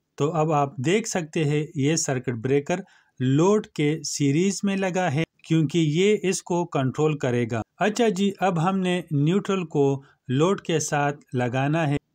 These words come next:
तो दोस्तों, आप देख सकते हैं कि हमारा सर्किट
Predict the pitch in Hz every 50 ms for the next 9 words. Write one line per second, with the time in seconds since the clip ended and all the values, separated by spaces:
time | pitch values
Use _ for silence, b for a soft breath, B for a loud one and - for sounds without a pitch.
0 | _ - 135 131 123 143 156 180 170 - - 208 170 170 151 147 127 123 131 160
1 | 196 175 - 196 185 160 - 180 156 160 160 156 160 143 117 120 123 131 139 147
2 | 156 165 170 147 - - 127 135 135 - 160 160 160